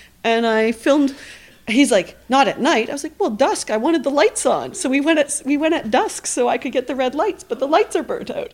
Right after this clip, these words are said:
<laughs> And the guy was just like, "Don't do that." <laughs> I was like, I was like, "Well, we knew, we knew that they were there. That's why we were in the air."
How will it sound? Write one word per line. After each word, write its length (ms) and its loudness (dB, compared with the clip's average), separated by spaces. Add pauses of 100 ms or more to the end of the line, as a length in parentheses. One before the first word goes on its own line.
<laughs> 100 -12
And 100 -2 (220)
the 80 2 (140)
guy 160 2
was 160 -4
just 240 -12
like, 240 -10 (440)
"Don't 260 0
do 180 4
that." 400 -4
<laughs> 0 -
I 1000 0
was 180 -18
like, 340 -10
I 540 -16
was 120 -4
like, 120 2
"Well, 120 -2
we 120 0
knew, 320 -8 (120)
we 120 -4
knew 300 2
that 100 0
they 100 -2
were 140 0
there. 460 2
That's 280 -6
why 180 0
we 120 -2
were 60 -2
in 100 0
the 140 -2
air." 360 0